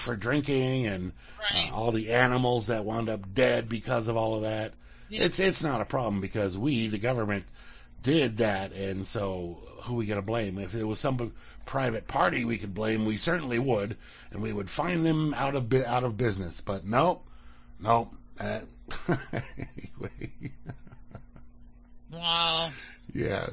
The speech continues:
Speaker 1: So, uh, Vinny, Vinny said he's in the, uh, he's in the, what did he say he was in? I don't know. Oh, he's talking to himself.
Speaker 2: He's
Speaker 1: Uh,
Speaker 2: ready when we are.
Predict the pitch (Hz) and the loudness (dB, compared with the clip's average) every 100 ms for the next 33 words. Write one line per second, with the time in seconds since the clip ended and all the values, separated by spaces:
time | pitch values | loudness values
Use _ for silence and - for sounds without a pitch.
0 | - 151 127 123 123 120 110 101 98 104 | 0 2 4 4 4 4 4 2 -2 -6
1 | 120 120 190 156 117 156 151 - 127 113 | 0 4 6 4 2 2 0 2 2 2
2 | 110 107 110 104 101 95 87 85 85 - | 0 0 -2 0 0 0 -2 -4 -8 -12
3 | - - 101 90 127 104 82 80 - - | -18 -14 -10 -6 -4 -4 -6 -8 -14 -20
4 | - - - - - - 117 - 120 123 | -20 -20 -18 -20 -10 -6 -4 -2 -2 -2
5 | 135 135 - - - - - - - - | -4 -6 -10 -16 -20 -20 -20 -18 -20 -20
6 | - - - - 92 85 85 78 92 87 | -20 -20 -18 -12 -10 -8 -10 -8 -6 -6
7 | - 123 117 104 87 92 82 - 82 - | -4 -2 -2 -2 -4 -6 -6 -6 -8 -10
8 | - - - - - - 208 220 202 208 | -16 -18 -16 -16 -18 -16 -8 -4 -4 -2
9 | 247 226 208 175 180 196 202 196 175 147 | 0 0 0 -2 -6 -8 -4 -2 -2 -2